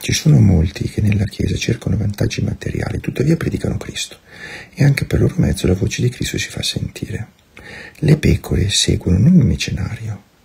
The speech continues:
ma la voce del pastore che si è fatta sentire attraverso il mercenario." No?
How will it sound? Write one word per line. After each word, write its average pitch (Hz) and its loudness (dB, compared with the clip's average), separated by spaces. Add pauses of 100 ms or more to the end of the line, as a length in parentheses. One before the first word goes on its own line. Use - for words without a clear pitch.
(120)
ma 104 4
la 104 2
voce 131 0
del - -4
pastore - -4
che - -6
si - -4
è - -6
fatta - -6
sentire - -2
attraverso - -2
il 131 0
mercenario." - -8 (600)
No? 123 -2